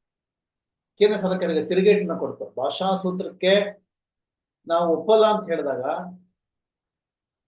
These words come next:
ಈ ತ್ರಿಭಾಷಾ ಸೂತ್ರನ ಒಪ್ಪಲ್ಲ ಅಂದಾಗ ಧರ್ಮೇಂದ್ರ ಪ್ರಧಾನ್ ತಮಿಳಿಗರನ್ನ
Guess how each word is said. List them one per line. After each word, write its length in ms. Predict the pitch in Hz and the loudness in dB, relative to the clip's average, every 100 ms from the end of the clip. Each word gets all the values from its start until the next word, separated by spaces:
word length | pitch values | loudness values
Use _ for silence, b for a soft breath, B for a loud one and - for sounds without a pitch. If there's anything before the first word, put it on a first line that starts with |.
| _ _ _ _ _ _ 185 | _ _ _ _ _ _ -2
ಈ 300 | 214 196 185 | 2 2 0
ತ್ರಿಭಾಷಾ 560 | 180 185 185 185 180 | 0 4 4 2 0
ಸೂತ್ರನ 420 | 175 165 - 156 | 0 -4 -6 -4
ಒಪ್ಪಲ್ಲ 380 | 147 135 180 175 | -4 -2 0 2
ಅಂದಾಗ 360 | 156 131 117 120 143 151 _ _ - | 0 -2 -6 -6 -8 -10 _ _ 0
ಧರ್ಮೇಂದ್ರ 460 | 180 220 240 233 220 | 2 4 2 4 2
ಪ್ರಧಾನ್ 600 | 175 170 190 214 202 - | 2 2 2 2 -4 -2
ತಮಿಳಿಗರನ್ನ 640 | 185 220 208 196 170 160 | 0 2 2 2 -2 -4